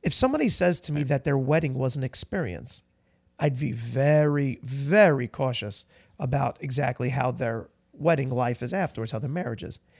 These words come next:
Speaker 1: A wedding is not an experience. A wedding is a building block of life itself.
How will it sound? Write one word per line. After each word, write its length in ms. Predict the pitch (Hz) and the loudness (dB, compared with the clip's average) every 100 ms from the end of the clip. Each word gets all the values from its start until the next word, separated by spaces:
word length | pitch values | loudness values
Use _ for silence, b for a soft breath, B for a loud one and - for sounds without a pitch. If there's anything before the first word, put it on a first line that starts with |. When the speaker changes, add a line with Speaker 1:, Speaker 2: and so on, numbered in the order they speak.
| b b b b _ | b b b b _
Speaker 1:
A 80 | 180 | 2
wedding 320 | 165 240 247 | 6 4 4
is 140 | 156 | 2
not 180 | 147 143 | 2 0
an 100 | 135 | -2
experience. 540 | 120 - 110 107 147 - - | -6 -8 -8 -6 -6 -8 -4
A 80 | |
wedding 520 | 147 143 165 185 135 - | -2 0 0 -2 -4 -8
is 240 | - 131 127 | -4 -2 -2
a 40 | |
building 400 | 127 - - 160 | -4 -6 -4 -4
block 360 | 135 123 120 - - | -4 -6 -6 -12 -8
of 180 | 139 | -6
life 320 | 127 107 110 - | -6 -6 -6 -10
itself. 500 | - - - - | -8 -8 -8 -12